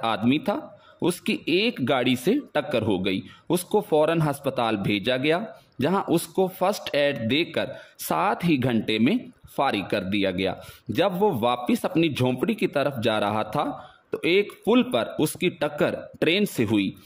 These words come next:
और वो नीचे पानी में जा गिरा और इसको दोबारा उसी हॉस्पिटल में दाखिल कर दिया गया।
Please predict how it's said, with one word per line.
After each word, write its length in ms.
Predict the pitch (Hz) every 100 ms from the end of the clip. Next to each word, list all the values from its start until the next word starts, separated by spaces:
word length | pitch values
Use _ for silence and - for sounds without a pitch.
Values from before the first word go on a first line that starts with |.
| - -
और 120 | 147
वो 120 | 151
नीचे 360 | 131 151 180 180
पानी 360 | - 117 110 110
में 300 | 135 294 - -
जा 220 | - 123 98
गिरा 280 | 98 92 92 - - 156
और 140 | 180
इसको 300 | 208 - -
दोबारा 540 | 175 131 117 123 147 139 - -
उसी 240 | 247 254 262
हॉस्पिटल 540 | 175 139 - 143 139
में 200 | 131 120
दाखिल 380 | 104 101 - 247 - - _ -
कर 160 | 147 127
दिया 300 | 107 104 101
गया। 240 | 95 95